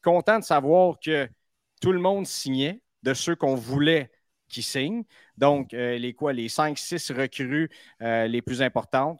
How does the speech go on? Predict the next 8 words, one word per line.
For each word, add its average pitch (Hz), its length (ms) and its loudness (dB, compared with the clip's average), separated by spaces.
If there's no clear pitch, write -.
Commençons 127 380 -2
par 123 180 -2
Caulfield, 131 640 0
Zegras, 120 760 -4
euh, 110 280 -4
Sider, 135 680 2
Raymond 131 560 2
également, 120 520 -2